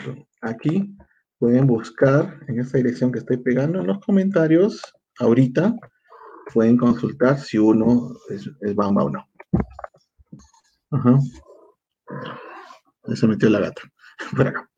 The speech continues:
<laughs> Ujú. A ver. Ahí está, ya, ya, ya sé. Lucy, ¿se puede hacer como análisis lateral adicional para sacar autónomos ya?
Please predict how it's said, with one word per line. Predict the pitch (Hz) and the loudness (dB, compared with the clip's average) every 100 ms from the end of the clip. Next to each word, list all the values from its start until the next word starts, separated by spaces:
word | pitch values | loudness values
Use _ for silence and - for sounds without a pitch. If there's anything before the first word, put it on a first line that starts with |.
| _ - | _ -4
<laughs> | - 139 - 123 120 - - - - 143 - - | 2 2 4 2 2 -2 -12 -16 -18 -18 -12 0
Ujú. | 143 139 127 139 143 | 4 6 6 4 2
A | 117 | 2
ver. | 98 - _ _ _ _ _ - - - - _ - - 143 _ _ _ _ _ _ _ _ _ - - - | 0 -2 _ _ _ _ _ -20 -20 -20 -20 _ -20 -18 -20 _ _ _ _ _ _ _ _ _ -20 -14 -4
Ahí | 113 | -4
está, | - 101 107 | -2 0 6
ya, | 113 117 | 8 6
ya, | 117 113 | 6 4
ya | 117 104 | 2 2
sé. | 113 139 - - - - 139 - _ _ - - - _ _ _ _ _ - - - - _ _ - - | 2 2 -2 -16 -12 -4 -4 -6 _ _ -6 -6 -6 _ _ _ _ _ -18 -16 -18 -20 _ _ -16 4
Lucy, | 147 123 113 101 - - _ _ _ _ - - | 6 6 4 0 -6 -18 _ _ _ _ -20 -8
¿se | - 139 | 0 6
puede | 170 | 6
hacer | 185 185 | 8 6
como | 185 180 | 6 4
análisis | 180 175 175 156 | 4 0 4 4
lateral | 139 160 156 | 4 2 2
adicional | 139 135 147 | 0 0 0
para | 143 123 | 0 0
sacar | 131 147 | 0 0
autónomos | 143 143 143 135 | 0 2 2 2
ya? | 143 | 0